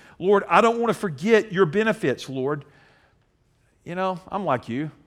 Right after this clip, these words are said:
I forget the benefits of God many times. And God says, "Here's a benefit, I forgive." Second one, God says, "I heal." God heals. He, he heals all diseases. He's a healer. He's faithful. He's so good about healing us, and he, he offers that to us. And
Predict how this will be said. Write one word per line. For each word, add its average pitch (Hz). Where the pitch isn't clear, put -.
I 151
forget 156
the 139
benefits 147
of 120
God 127
many 95
times. 92
And 107
God 131
says, 127
"Here's 175
a 170
benefit, 127
I 135
forgive." 139
Second 185
one, 151
God 135
says, 143
"I 147
heal." 139
God 139
heals. 151
He, 139
he 135
heals 143
all 147
diseases. 156
He's 151
a 175
healer. 185
He's 170
faithful. 202
He's 175
so 220
good 151
about 123
healing 139
us, 101
and 143
he, 135
he 185
offers 185
that 127
to 139
us. 120
And 139